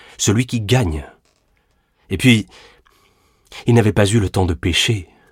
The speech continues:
le premier Vincent. Il était né et monté au ciel, innocent autant que l'enfant Jésus.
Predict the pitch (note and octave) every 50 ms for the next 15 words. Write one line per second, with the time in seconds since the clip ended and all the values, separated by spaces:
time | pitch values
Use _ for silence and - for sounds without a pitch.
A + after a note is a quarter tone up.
0 | _ - F#2+ E2 - F2 E2 F2+ F2+ E2 F2+ E2+ - - - F2 - _ _ _
1 | _ _ _ _ _ _ _ _ _ _ _ B2 A2+ A2 - G2+ F2+ F2 G2 G#2+
2 | B2+ C#3 - - - - - G#2 G2+ G2 F#2 E2+ - C3 A2 E2 - - - -
3 | B2+ G2+ E2+ - - _ _ _ _ _ _ _ _ _ _ C3+ C#3 C3+ B2+ A#2+
4 | - - - A2+ A2+ A2+ A2 - _ _ _ _ _ _ _ _ - B2 A#2+ -
5 | A#2 G2 - G#2 G2+ F2 - - F#2 D#2+ F#2 E2+ - - D2+